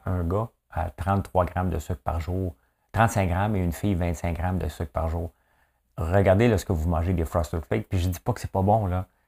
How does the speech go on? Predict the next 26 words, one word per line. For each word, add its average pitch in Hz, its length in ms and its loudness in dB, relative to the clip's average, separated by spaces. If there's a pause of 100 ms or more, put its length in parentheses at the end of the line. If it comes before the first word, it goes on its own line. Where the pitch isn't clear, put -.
(120)
J'en 92 220 2
salive 107 480 6
en 87 100 2
vous 87 160 -2
en 82 120 2
parlant, 98 440 0
en 85 80 -2
me 90 140 2
rappelant 98 400 -2 (440)
que 98 180 2
j'ai 95 140 2
déjà 92 260 2
mangé 92 260 2
ça 95 160 -2
tous - 160 -6
les 90 80 2
matins. 85 260 0 (1600)
Oui, 117 100 6
oui, 123 120 6
tous - 120 -4
les 120 100 4
matins, 90 320 2 (180)
OK ? - 200 -8 (480)
Avec 104 240 4
des 104 100 4
canneberges. 90 680 0